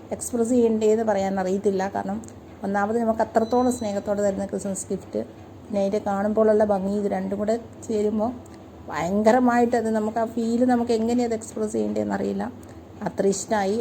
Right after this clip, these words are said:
അത്രത്തോളം. ഇത് മമ്മിക്ക് മാക്സിയാണ്. ഇതൊക്കെ തന്നെയാണ് നമ്മുടെ ഈ വർഷത്തെ ക്രിസ്മസ് ഗിഫ്റ്റ് എന്ന് പറയുന്നത്. അപ്പോൾ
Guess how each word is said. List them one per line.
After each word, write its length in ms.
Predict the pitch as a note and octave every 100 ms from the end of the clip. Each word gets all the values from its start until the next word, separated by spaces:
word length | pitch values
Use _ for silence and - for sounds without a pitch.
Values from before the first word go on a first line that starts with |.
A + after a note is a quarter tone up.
| G3+
അത്രത്തോളം. 680 | - - A#3 A#3+ A#3+ F#3+ - - - - - -
ഇത് 100 | F#3+ G3
മമ്മിക്ക് 300 | F#3+ F#3+ G#3 G3
മാക്സിയാണ്. 640 | F3+ - - G#3 F3+ F#3 B3+ - - - - - - - A3
ഇതൊക്കെ 240 | A3 B3+ C4+
തന്നെയാണ് 360 | C#4 B3+ A3+ A3
നമ്മുടെ 240 | G3+ G3 G3
ഈ 40 | G3+ G3 -
വർഷത്തെ 480 | G3+ - - G3 - G3
ക്രിസ്മസ് 440 | G#3+ G3 G#3+ G3+ -
ഗിഫ്റ്റ് 280 | G3+ G3 A3
എന്ന് 120 | G#3+ G3+
പറയുന്നത്. 420 | F#3+ G3 G3 G3 B3+ - - - - - - - - - G3+
അപ്പോൾ 180 | F#3+